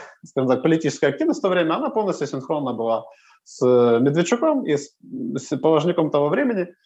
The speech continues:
И поэтому, конечно, Медведчук, он является таким своеобразным политическим отцом Петра Алексеевича. Он его, он обеспечил ему победу в Виннице. И, э, для,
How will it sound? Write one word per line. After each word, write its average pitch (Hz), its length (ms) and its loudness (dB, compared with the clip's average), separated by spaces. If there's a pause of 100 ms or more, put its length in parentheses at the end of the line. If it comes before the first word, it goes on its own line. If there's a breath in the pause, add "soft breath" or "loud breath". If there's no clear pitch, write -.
(380 soft breath)
И 143 220 2
поэтому, 175 360 0
конечно, 170 280 0
Медведчук, 143 360 -2
он 139 100 -2
является 147 360 0
таким 139 260 -10
своеобразным 127 760 0 (600)
политическим 143 420 -2
отцом 131 380 -4 (120)
Петра 127 220 0
Алексеевича. 165 640 0
Он 135 160 -6
его, 120 420 0
он 131 260 -2
обеспечил 131 500 -4
ему 120 100 -6
победу 202 500 -4 (360 loud breath)
в 143 40 -6
Виннице. 139 640 -2
И, 151 460 0 (220 loud breath)
э, 53 380 -6 (340)
для, 139 540 2